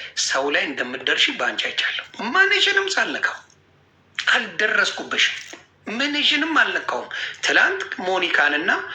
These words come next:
ሚኪ የሚባለውን ነው የረገጥኩት። አስተያየት ልስጥ ብላ ነው የገባችው በእኔ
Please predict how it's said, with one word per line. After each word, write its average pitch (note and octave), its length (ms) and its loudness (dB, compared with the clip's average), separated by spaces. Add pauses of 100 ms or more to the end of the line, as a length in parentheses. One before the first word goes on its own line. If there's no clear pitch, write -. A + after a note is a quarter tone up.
(300)
ሚኪ F3 280 0
የሚባለውን E3+ 640 0
ነው A#3+ 80 -4
የረገጥኩት። - 520 -4 (1800)
አስተያየት E3 600 0
ልስጥ D3 340 -4
ብላ D3 240 -2
ነው C#3 140 2
የገባችው A#2 540 -2
በእኔ - 200 -4